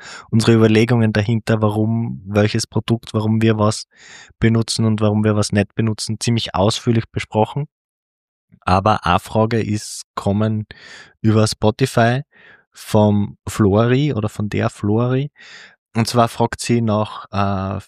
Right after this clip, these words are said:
Federsystemen oder von, äh, verstellbaren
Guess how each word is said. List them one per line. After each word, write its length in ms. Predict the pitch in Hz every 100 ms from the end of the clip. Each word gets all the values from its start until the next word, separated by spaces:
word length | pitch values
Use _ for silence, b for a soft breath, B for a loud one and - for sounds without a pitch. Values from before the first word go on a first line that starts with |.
| _
Federsystemen 1400 | _ - - 107 113 110 110 - 98 95 98 101 101 95
oder 580 | - 95 92 90 95 - _ _ _ _ _ _ b b b b b _
von, 540 | - 95 90 87 -
äh, 300 | 92 98 95 - _ _ _ -
verstellbaren 1040 | - - 104 107 113 104 101 101 95 87